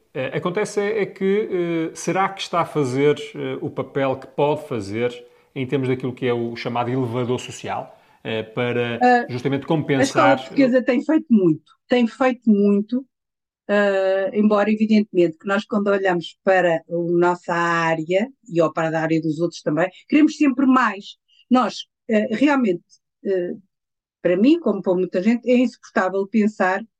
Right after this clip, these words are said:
Speaker 2: que há uma desigualdade tão gritante na nossa sociedade, em todos os domínios. E queremos que essa desigualdade seja atenuada, seja compensada, seja, se possível, eh, desapareça. Que haja,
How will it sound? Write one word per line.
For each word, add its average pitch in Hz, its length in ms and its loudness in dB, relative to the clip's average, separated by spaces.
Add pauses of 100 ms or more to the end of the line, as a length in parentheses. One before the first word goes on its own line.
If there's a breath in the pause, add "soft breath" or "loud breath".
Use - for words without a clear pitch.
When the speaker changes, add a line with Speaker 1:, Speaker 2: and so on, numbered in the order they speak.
(500)
Speaker 2:
que - 80 2
há 254 100 4
uma 262 160 2
desigualdade 233 760 2
tão 254 180 2
gritante 233 600 2
na 226 140 4
nossa 220 300 2
sociedade, 214 540 0 (180)
em 190 100 -4
todos 190 260 -2
os 202 200 2
domínios. 196 400 2 (520 soft breath)
E 233 140 4
queremos 254 720 2
que 262 100 0
essa 262 200 -2 (180)
desigualdade 208 840 0
seja 247 320 2
atenuada, 202 600 0
seja 220 300 -2
compensada, 214 640 0 (360 soft breath)
seja, 208 720 0 (340)
se - 180 -20 (340)
possível, 262 680 2 (400)
eh, 202 280 0
desapareça. 208 720 0 (1040)
Que 208 100 0
haja, 220 300 -2